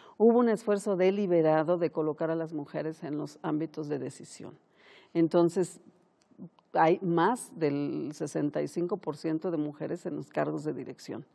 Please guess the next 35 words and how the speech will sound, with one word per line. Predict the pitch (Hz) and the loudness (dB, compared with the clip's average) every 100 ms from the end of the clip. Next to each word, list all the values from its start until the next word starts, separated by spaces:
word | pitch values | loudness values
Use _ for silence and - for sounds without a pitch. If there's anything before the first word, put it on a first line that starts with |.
| _ _ _ | _ _ _
mujeres | - 151 151 | -4 -4 -2
capacitadas, | - 151 147 - 160 170 175 175 | -4 -4 -6 -8 -2 2 2 0
mujeres, | 160 135 156 156 - _ _ _ _ - | -4 -6 -6 -6 -10 _ _ _ _ -20
mm, | 147 147 147 - | -14 -12 -12 -8
conocedoras, | 160 156 151 160 170 175 190 185 - - - _ - | -4 -4 -2 0 4 6 4 -2 -10 -20 -20 _ -6
dispuestas | 156 - 180 175 - 180 175 | -6 2 2 4 2 -2 -2
a | |
hacer | 156 165 | -4 -4
política | 175 165 160 156 - | -2 -2 -2 -6 -2
pública | 190 180 202 196 220 - | 0 0 -2 -2 -2 -2
y | 202 165 | -2 0
además | 160 165 175 | 2 0 -2
que | 190 | -6
proceden | - 151 - 202 190 165 | -6 -8 -2 0 2 0
del | 143 139 | -4 -8
sector. | - - - - - - - _ | -14 -14 -18 -18 -20 -20 -20 _
Y, | 190 185 | -2 0
y | - 190 | 2 4
muchas | 214 254 302 214 | 4 4 2 2
incluso | 180 190 208 | 0 0 2
de | 208 | 2
los | 170 139 | 2 0
estados, | 160 - 196 220 180 151 | -4 0 4 4 4 -2
hubo | 175 185 | -4 -2
gente | 185 170 190 | -4 -4 -4
que | 156 | -4
vino, | 170 208 170 | -2 -2 -2
pues | 156 | -2
nuestra | 156 156 160 | -2 0 0
directora | 160 160 - 180 175 | 2 0 4 6 6
de | |
comunicación | 165 156 160 156 156 160 160 | 4 0 0 0 0 0 2
viene | 160 156 | 0 -2
de | 151 | -2
Oaxaca, | 147 - 208 208 | -4 0 -2 -2